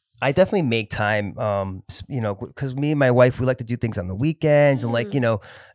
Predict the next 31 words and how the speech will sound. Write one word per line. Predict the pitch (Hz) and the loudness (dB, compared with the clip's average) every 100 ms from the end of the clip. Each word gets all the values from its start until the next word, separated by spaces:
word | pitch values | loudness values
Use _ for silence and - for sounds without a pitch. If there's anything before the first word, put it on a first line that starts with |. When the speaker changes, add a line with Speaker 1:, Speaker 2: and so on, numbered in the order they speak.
| 143 | -4
Speaker 1:
th-, | |
we | 151 | -2
do | 160 | 0
the | 156 | -2
farmers | - 151 151 147 151 | 2 2 2 -2 0
market, | 143 139 | 0 0
so | - | -2
we'll | 135 | -2
do, | 135 | 0
like, | 123 120 - | -2 -2 -4
brunch | 143 147 139 135 131 - | 0 2 2 2 -2 -4
or, | 135 | -4
like, | 120 | -2
you | 117 | -4
know, | |
Speaker 2:
Yeah. | 110 | -4
Speaker 1:
fam-, | 143 135 127 | 2 2 2
a | |
lot | 127 135 | 2 2
of | 160 | 0
family | 151 135 131 | 0 2 0
stuff. | 123 135 123 - | 2 2 2 0
We, | 120 | -6
we | 123 | -4
love | - 117 | -2 -2
hanging | 120 120 | -2 -2
out | 110 | -2
with | |
Speaker 2:
Yeah. | - | -4
Speaker 1:
family, | 104 107 107 | -2 -2 -2
so, | 98 110 98 98 | -4 -4 -4 -8